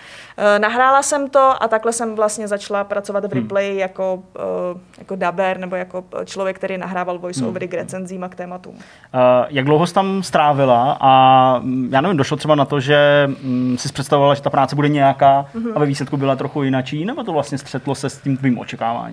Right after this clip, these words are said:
Speaker 1: Hele, asi, já jsem asi od toho nic moc neočekávala. Já jsem
Speaker 2: Hmm.
Speaker 1: byla tak jako šťastná, že vlastně dělám něco, něco v těch hrách, že jsem s tím byla spokojená a já jsem vlastně skončila ve, eh, ve chvíli, kdy odešla Bětka s Mikolášem.
Speaker 2: Mhm.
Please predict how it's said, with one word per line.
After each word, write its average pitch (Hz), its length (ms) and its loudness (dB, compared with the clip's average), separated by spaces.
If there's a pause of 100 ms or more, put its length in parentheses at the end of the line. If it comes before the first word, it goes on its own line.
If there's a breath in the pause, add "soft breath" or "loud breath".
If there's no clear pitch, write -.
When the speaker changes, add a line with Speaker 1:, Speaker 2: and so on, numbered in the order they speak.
(200)
Speaker 1:
Hele, 226 460 -2
asi, 262 420 -2
já 269 120 6
jsem 330 160 -2
asi 339 160 2
od 320 140 2
toho 320 140 4
nic 320 180 -8
moc 320 160 -6
neočekávala. 240 580 0
Já 190 60 2
jsem - 60 0
Speaker 2:
Hmm. 254 60 0
Speaker 1:
byla 269 140 2
tak 277 140 0
jako 269 180 -4
šťastná, 247 540 0
že 254 100 -4
vlastně 247 300 -2
dělám 226 340 2
něco, 247 400 -2
něco 240 240 -4
v 247 80 -8
těch 277 180 -2
hrách, 214 360 2
že 233 100 -6
jsem 247 160 -6
s - 60 -10
tím 240 120 -8
byla 254 160 0
spokojená 226 520 0
a 226 120 -4
já 226 200 2
jsem 277 160 -6
vlastně 277 280 -2
skončila 233 500 -2
ve, 226 200 -2
eh, 220 240 -4
ve 220 140 -4
chvíli, 240 380 -6
kdy 233 400 -2
odešla 226 320 -2
Bětka 226 320 -4
s 269 60 -8
Mikolášem. 185 680 -6
Speaker 2:
Mhm. 131 240 0